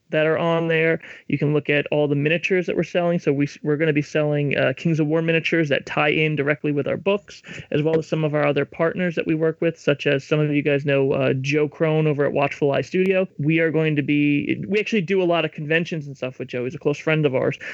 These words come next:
So we are going to be the official U S distributors of his Watchful Eye Studio miniatures.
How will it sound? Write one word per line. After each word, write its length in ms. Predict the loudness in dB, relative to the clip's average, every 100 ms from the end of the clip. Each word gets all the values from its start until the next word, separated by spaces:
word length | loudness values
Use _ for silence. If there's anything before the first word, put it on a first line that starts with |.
| -14
So 180 | -4 -2
we 160 | 0
are 60 | 0
going 120 | 2
to 60 | 0
be 100 | 0
the 160 | 0
official 340 | -2 -2 -2 0
U 120 | 0
S 120 | -2 -6
distributors 580 | -4 -2 0 0 0
of 180 | -2 -4
his 140 | -2 0
Watchful 380 | 0 0 0
Eye 80 | 0
Studio 340 | 0 -2 0 2
miniatures. 560 | 2 0 0 0 -2